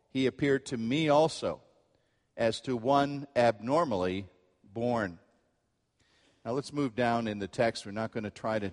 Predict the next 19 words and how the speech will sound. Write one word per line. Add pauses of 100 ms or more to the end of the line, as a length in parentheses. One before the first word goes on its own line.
(140)
handle
everything
that's
here.
I'm
gonna
pick
it
up (260)
at
verse
sixteen. (1000)
For
if
the
dead
are
not
raised,